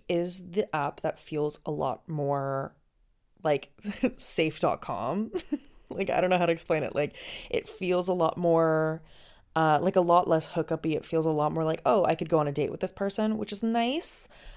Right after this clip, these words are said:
Um, and Bumble, so I, I haven't had Bumble in a long time, guys, because I just think that, first of all, the app is ugly. Um, it's boring to use.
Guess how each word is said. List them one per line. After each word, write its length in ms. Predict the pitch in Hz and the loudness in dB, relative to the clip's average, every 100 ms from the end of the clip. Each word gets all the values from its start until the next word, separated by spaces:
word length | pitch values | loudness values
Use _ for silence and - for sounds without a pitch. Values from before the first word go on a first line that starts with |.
| - - | -16 2
Um, 920 | 180 180 180 180 180 175 160 151 - _ _ _ _ _ _ _ _ _ _ - - _ _ 185 | 6 6 6 6 4 0 -2 -6 -12 _ _ _ _ _ _ _ _ _ _ -16 -16 _ _ 2
and 320 | 175 175 156 | 2 2 2
Bumble, 340 | 170 185 214 | 2 4 2
so 160 | - 196 | 2 -4
I, 200 | 165 220 | -2 -4
I 40 | - | -4
haven't 240 | - - | -12 -10
had 180 | 359 220 | -12 -4
Bumble 280 | 147 156 151 | -4 -2 -2
in 60 | |
a 60 | 147 | -2
long 320 | 139 131 135 | -2 -4 -4
time, 220 | - 127 | -6 -8
guys, 320 | 135 143 156 - | -4 -2 -4 -6
because 280 | 175 - 165 - | -8 -6 -8 -2
I 480 | 165 170 190 226 240 _ _ _ _ | 0 2 4 2 0 _ _ _ _
just 300 | 190 202 - | -2 -2 0
think 260 | 175 160 160 | -2 -4 0
that, 320 | 160 151 - | 2 2 -2
first 220 | - 208 | -4 -4
of 60 | 160 | 2
all, 220 | 147 143 - | 4 2 0
the 240 | 156 160 | -6 -2
app 260 | 156 156 - | -2 -4 -4
is 140 | 190 | -2
ugly. 520 | 139 143 107 127 220 - - - - - _ _ _ - | -2 0 0 0 -4 -8 -20 -20 -20 -20 _ _ _ -2
Um, 300 | 160 151 151 | 2 2 2
it's 180 | 165 - | -2 -4
boring 460 | 156 165 160 180 196 | -2 2 4 2 0
to 120 | 208 | -2
use. 600 | 151 110 87 208 208 | 0 0 0 -2 -4